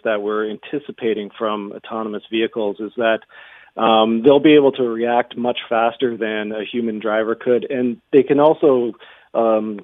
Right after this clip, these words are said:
compensate for some of those human error, um, situations where if it's foggy or snowy and you might not see, or it's dark and you might not see that pedestrian step out into the street, where the autonomous vehicle will have technology that, that can see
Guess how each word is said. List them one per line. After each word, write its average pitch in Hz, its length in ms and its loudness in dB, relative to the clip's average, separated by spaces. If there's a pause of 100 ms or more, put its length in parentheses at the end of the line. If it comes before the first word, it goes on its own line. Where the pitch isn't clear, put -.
compensate 131 600 2
for 123 100 -4
some 127 200 -6
of 113 60 -4
those 110 200 2 (120)
human 113 240 -4
error, 113 560 -2
um, 101 360 -4
situations 110 720 -4
where 104 380 -2 (340)
if 117 140 2
it's 113 140 -4 (100)
foggy 123 500 4
or 104 240 0 (100)
snowy 117 380 0
and 107 100 -4
you 110 60 -4
might 113 180 0
not 110 180 -2 (100)
see, 120 260 2
or 117 360 2
it's - 120 -10
dark 120 400 0
and 110 100 -4
you 107 60 -8
might 113 160 -4
not 104 220 -6
see 127 80 0
that 117 180 0
pedestrian 113 560 -2
step 107 220 -4
out 104 160 -4
into 104 220 -10
the 101 100 -10
street, 107 380 -6 (440)
where 107 340 4
the 113 140 0
autonomous 123 500 2
vehicle 120 340 0
will 107 220 0
have 110 360 4 (360)
technology 113 560 -2
that, 107 240 -2 (100)
that 113 140 0
can 107 120 -8 (140)
see 131 180 2